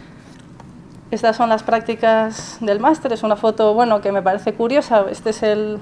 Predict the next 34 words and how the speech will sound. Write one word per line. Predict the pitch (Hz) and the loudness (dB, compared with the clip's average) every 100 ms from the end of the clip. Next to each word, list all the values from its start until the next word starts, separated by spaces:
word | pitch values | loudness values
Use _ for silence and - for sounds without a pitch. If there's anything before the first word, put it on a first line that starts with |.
| - | -6
doctor | 208 202 220 | -6 -2 -2
Celis, | - 254 247 262 - - - - | 0 0 0 -2 -8 -18 -20 -12
que | - | -8
está | 196 | -2
explicando | 214 - 214 208 214 220 233 - | -2 -2 -4 0 0 2 0 0
sobre | - 190 190 | -4 -2 -2
las | 175 | -4
serpientes. | - 185 175 190 185 170 - - - - - - - | -4 -8 -6 -6 -6 -10 -18 -20 -20 -20 -20 -20 -4
La | 214 | 2
mordedura | 214 214 214 226 | 4 4 4 4
de | 262 | 2
serpiente | 247 254 269 269 | 0 -2 0 0
es | 220 | -2
una | 240 233 | 2 4
de | 233 | 4
las | 220 220 | 2 -2
enfermedades | 202 202 208 226 | -4 -2 -2 -2
olvidadas | 226 202 196 208 233 240 247 - - | -2 0 2 6 6 4 -2 -14 -8
que, | 202 196 190 196 202 - | -4 -2 -2 -4 -8 -8
que | 190 | -6
se | 202 | -4
ha | |
incluido | 208 220 220 | -2 -2 0
hace | 214 202 | 0 -2
poco | - 214 220 | -2 -2 2
en, | 220 202 190 190 180 | 0 0 -2 -8 -8
bueno, | 185 165 - - | -6 -6 -8 -6
por | 175 | -4
la | |
Organización | 170 175 170 175 202 | -2 -4 -6 -6 -4
Mundial | 202 202 196 202 | -4 -2 0 0
de | |
la | 202 | 0
Salud. | - 180 190 | -2 -4 -6